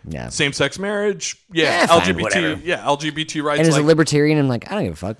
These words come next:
Speaker 2: Right.
Speaker 1: Do whatever you wanna do."
Speaker 2: So the idea of, okay, Gorsuch getting in, but they got that Kavanaugh, and now they're getting a third,
Speaker 1: Yeah.
Speaker 2: and it all is because Garland wasn't approved.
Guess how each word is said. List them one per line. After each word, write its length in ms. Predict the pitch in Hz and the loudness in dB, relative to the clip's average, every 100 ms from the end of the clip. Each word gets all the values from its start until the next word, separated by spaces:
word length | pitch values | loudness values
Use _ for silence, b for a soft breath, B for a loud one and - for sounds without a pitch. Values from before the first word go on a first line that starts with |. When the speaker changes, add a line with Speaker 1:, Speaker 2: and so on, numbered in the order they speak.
| _ | _
Speaker 2:
Right. 240 | 139 110 - | -2 -2 4
Speaker 1:
Do 100 | 208 | 2
whatever 160 | 170 | 4
you 80 | 160 | 2
wanna 180 | 135 82 | 2 -2
do." 80 | 76 | -6
Speaker 2:
So 480 | - 147 131 127 _ _ _ _ _ _ _ _ _ _ _ _ _ _ _ _ _ | 0 2 2 -2 _ _ _ _ _ _ _ _ _ _ _ _ _ _ _ _ _
the 280 | 147 147 170 | -12 0 2
idea 320 | 151 156 190 | 2 0 2
of, 180 | 160 127 - | 2 0 -4
okay, 220 | 147 139 | -4 -4
Gorsuch 500 | - 135 143 139 - | 0 0 0 -4 -6
getting 320 | 135 120 120 | -4 -4 -4
in, 360 | 131 110 101 - _ - | -4 -6 -8 -14 _ -8
but 160 | 135 | -8
they 100 | 135 | -6
got 220 | 127 139 139 | -2 -2 -2
that 140 | 117 | -8
Kavanaugh, 460 | - 135 135 127 110 | -6 -4 -2 -2 -4
and 140 | 123 | -4
now 120 | 127 139 | -4 -2
they're 100 | 123 | -4
getting 260 | 123 117 | -6 -8
a 40 | 101 | -8
third, 440 | - 165 110 101 B B | -2 0 0 -4 B B
Speaker 1:
Yeah. 180 | 90 76 | -8 -4
Speaker 2:
and 100 | 143 | -4
it 100 | 127 - | -6 2
all 280 | 135 151 | 4 4
is 120 | 147 - | 2 0
because 720 | 127 - 131 123 120 110 - _ _ | -10 -6 -2 -2 -2 -6 -14 _ _
Garland 420 | 135 131 135 117 | 2 2 2 -2
wasn't 300 | 113 113 117 | -4 -4 -6
approved. 460 | 104 - 131 90 | -10 -4 -4 -4